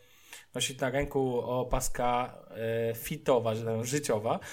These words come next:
I w ogóle podzielę się, panowie, z wami, że właśnie zamówiłem na Banggood, e, nową wersję Mi Band jeden S, ponieważ ta stara, zwykła zaczęła mi trochę świrować, a mianowicie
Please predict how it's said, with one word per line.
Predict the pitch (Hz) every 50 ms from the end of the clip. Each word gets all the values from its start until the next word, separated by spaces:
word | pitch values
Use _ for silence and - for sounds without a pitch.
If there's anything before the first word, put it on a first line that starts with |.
| - - -
I | 131
w |
ogóle | 143 165 185
podzielę | 180 175 160 165 170 175 165
się, | - -
panowie, | - 160 160 160 156 165 160
z | 151
wami, | 151 156 151 160 160
że | 156 160
właśnie | 139 143 143 - - - 147 139
zamówiłem | 143 147 147 147 143 147 147 147 147 143 143 139
na | 139 135 135 131
Banggood, | 131 131 131 147 143 143 147 135 131 127 151 160 170 180 - - - - - - - - - - - -
e, | 131 127 123 123 123 123 123 123 123 123 127 127 127 127 127 127 131
nową | 135 147 147 143 143 143 135
wersję | 135 123 120 117 - - 107 107
Mi | 113 123
Band | 120 123 123 123 123 - - -
jeden | 131 127 123 120 120 -
S, | - 143 170 - - - - - - - - - - - - - - - -
ponieważ | - - 120 127 123 139 131 -
ta | - 135 123
stara, | - - - 127 127 127 127 123 123 123 123 131 127
zwykła | 123 120 131 127 135 139 - 131 127
zaczęła | 123 127 120 113 - 131 127 123 120
mi | 123 120
trochę | 117 127 123 123 117
świrować, | 113 117 - - 127 120 131 139 135 135 127 117 123
a | 120 120
mianowicie | 123 127 120 123